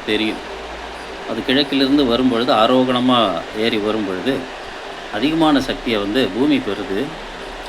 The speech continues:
அதே சமயத்துல அதை தரமான அளவுல, போதுமான அளவுல வீட்டுக்குள்ள நுழைய விடுறது பெரிய ஆரோக்கியம்.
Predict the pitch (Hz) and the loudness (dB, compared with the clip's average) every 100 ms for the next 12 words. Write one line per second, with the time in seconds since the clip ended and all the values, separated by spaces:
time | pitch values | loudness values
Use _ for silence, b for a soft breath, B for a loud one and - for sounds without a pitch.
0 | - 127 151 139 113 107 120 143 - - | -4 0 0 2 0 0 0 0 -2 -2
1 | 113 104 78 - - - - - - 113 | 0 2 0 -8 -12 -12 -12 -12 0 4
2 | 143 156 165 160 117 131 127 120 131 - | 4 4 4 6 4 4 4 2 0 -6
3 | - 120 123 131 131 131 101 110 101 110 | -8 -2 2 6 6 6 4 2 2 -2
4 | - - - - - - - 127 147 131 | -6 -10 -10 -12 -10 -10 -2 0 2 0
5 | 110 101 107 120 110 98 98 120 139 - | 0 2 2 4 2 0 -2 -2 -4 -8
6 | - - - 147 196 143 120 127 117 95 | -10 -10 -4 -2 2 4 4 4 0 -4